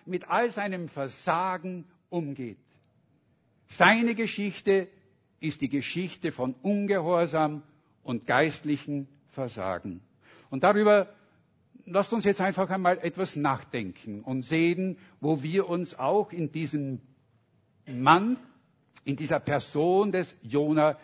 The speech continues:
wiederfinden. Um Jona zu verstehen, von diesem ersten Kapitel, müssen wir eigentlich in die Mitte dieses Kapitels schauen.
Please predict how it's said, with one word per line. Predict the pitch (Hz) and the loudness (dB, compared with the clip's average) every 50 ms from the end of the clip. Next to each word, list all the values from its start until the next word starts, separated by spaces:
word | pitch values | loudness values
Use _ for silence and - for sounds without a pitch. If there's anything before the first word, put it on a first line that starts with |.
| - _ - | -20 _ -8
wiederfinden. | - 151 160 147 156 147 - - 131 113 95 - _ _ _ - _ _ _ _ _ _ _ _ _ _ _ _ _ _ _ _ _ _ - - - - - - - - - _ _ _ _ _ _ _ _ _ _ _ _ _ _ _ - | -4 0 2 2 2 2 0 0 -6 -6 -8 -10 _ _ _ -20 _ _ _ _ _ _ _ _ _ _ _ _ _ _ _ _ _ _ -20 -18 -18 -20 -20 -20 -20 -20 -20 _ _ _ _ _ _ _ _ _ _ _ _ _ _ _ -6
Um | - 196 196 | -4 0 4
Jona | 208 247 277 269 269 254 | 4 6 6 6 4 4
zu | 262 240 240 | 2 0 0
verstehen, | 196 220 208 - - - 196 190 214 220 233 240 240 240 240 233 - - _ _ _ _ _ _ _ _ _ _ _ _ _ _ _ _ _ _ _ | 0 0 0 0 0 4 4 6 6 6 4 2 2 2 0 -2 -4 -10 _ _ _ _ _ _ _ _ _ _ _ _ _ _ _ _ _ _ _
von | - - 180 185 | -10 -4 -4 -2
diesem | 170 190 185 190 185 175 - - _ | -2 -2 -2 -4 -6 -8 -8 -12 _
ersten | - 175 190 190 - - 208 | 2 2 2 2 0 -4 -8
Kapitel, | - - 185 175 - - 170 175 - - 190 196 190 - - - - - - _ _ _ _ - | -4 -2 -2 -2 0 0 0 0 0 0 -2 -2 -2 -4 -8 -20 -20 -20 -20 _ _ _ _ -12
müssen | 165 160 170 190 214 202 208 208 | -8 -4 -2 0 0 -2 0 2
wir | 208 208 196 | 4 4 4
eigentlich | 185 190 196 190 180 | 4 4 2 0 -2
in | 185 185 | -2 -2
die | 180 180 | -2 -2
Mitte | 175 170 185 202 202 - - 170 147 | 0 2 2 2 2 0 -2 -4 -2
dieses | 131 151 143 143 135 - | 0 0 -2 -2 -6 -6
Kapitels | - 127 131 - - 135 127 139 131 | -4 -4 -4 -2 -4 -6 -6 -6 -8
schauen. | - - 131 135 139 147 165 180 180 185 | -4 0 2 4 4 4 4 2 0 -4